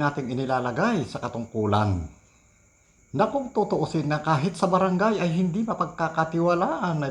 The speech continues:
na pamunuan ng ating bayan. Ilalagay pa natin sila sa mas lalong mataas na kapangyarihan.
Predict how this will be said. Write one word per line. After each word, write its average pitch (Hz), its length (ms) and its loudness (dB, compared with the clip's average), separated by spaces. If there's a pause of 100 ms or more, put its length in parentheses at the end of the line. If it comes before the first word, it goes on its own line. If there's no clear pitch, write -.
(220)
na 139 120 -4
pamunuan 151 640 2
ng 113 60 -2 (100)
ating 104 240 0
bayan. 92 520 4 (1000)
Ilalagay 185 480 2
pa 170 120 2
natin 156 280 -2
sila 151 240 -2
sa 139 160 -2
mas 139 160 -6
lalong 190 400 0
mataas 135 480 -2
na 113 120 -6
kapangyarihan. 98 1000 2